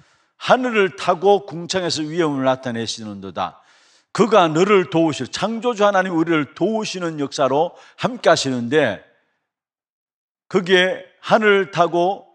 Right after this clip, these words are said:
궁창에서 그의 위엄을 나타내시는도다. 하늘을 타고 그의 궁창에서 그의 위엄을 나타내신다는 말은 무슨 말입니까?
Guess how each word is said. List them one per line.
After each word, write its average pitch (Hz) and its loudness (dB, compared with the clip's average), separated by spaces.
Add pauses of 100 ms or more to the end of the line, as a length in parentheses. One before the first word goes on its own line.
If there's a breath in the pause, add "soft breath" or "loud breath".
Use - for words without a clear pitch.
(140)
궁창에서 175 0
그의 160 2
위엄을 233 2 (320 soft breath)
나타내시는도다. 120 -2 (240 soft breath)
하늘을 240 0
타고 180 -4
그의 185 -2 (680)
궁창에서 185 -2
그의 175 0
위엄을 190 0
나타내신다는 156 -2
말은 131 -2
무슨 120 -12
말입니까? 127 -6